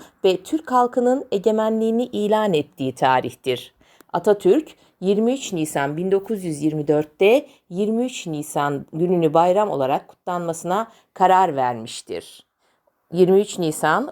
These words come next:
Ulusal Egemenlik ve Çocuk Bayramı, Türk-, Türkiye Büyük Millet Meclisi'nin açılması ve ayrıca bayramın Atatürk tarafından çocuklara armağan edilmesi nedeniyle kutlanıyor. Bu tarihten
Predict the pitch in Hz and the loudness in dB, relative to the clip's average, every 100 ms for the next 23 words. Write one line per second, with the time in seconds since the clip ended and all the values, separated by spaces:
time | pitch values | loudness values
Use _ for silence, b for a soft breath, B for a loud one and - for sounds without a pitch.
0 | - 175 175 185 175 160 165 175 180 180 | -10 -8 -4 -2 0 0 0 2 0 0
1 | 214 - 156 147 180 185 208 165 151 143 | -2 -2 -4 -2 -4 -6 -2 2 2 2
2 | 147 220 311 B B _ - 269 - _ | 2 0 0 B B _ -6 -6 -8 _
3 | _ - 294 - 269 247 247 254 233 226 | _ -6 -4 0 0 2 -2 -4 0 2
4 | 254 254 185 151 147 170 156 156 - 165 | 2 2 -4 -4 -6 -4 -2 -4 -4 -2
5 | 156 156 - 208 285 B B - 160 208 | 0 -2 2 2 2 B B -4 2 2
6 | 262 269 B - 240 254 220 185 185 190 | 2 -2 B -2 2 2 0 0 2 2
7 | 208 b b - 208 220 226 247 254 - | 0 b b 0 2 2 0 0 -2 -2
8 | 202 277 285 240 - - 208 185 185 175 | 0 0 -2 -6 -8 -8 -2 0 0 -2
9 | 170 185 226 214 208 - 208 214 185 196 | 0 -2 -4 -6 -4 0 2 4 2 2
10 | 208 208 175 - 143 143 151 143 135 139 | 2 2 -2 -4 -4 -4 -4 -4 -2 -2
11 | 131 131 131 - - 131 127 123 110 - | -2 -4 -6 -10 -6 -2 2 2 2 -2
12 | _ _ _ _ _ _ _ b b b | _ _ _ _ _ _ _ b b b
13 | b - 226 233 180 175 175 185 196 240 | b -6 2 4 6 2 -2 -2 0 -2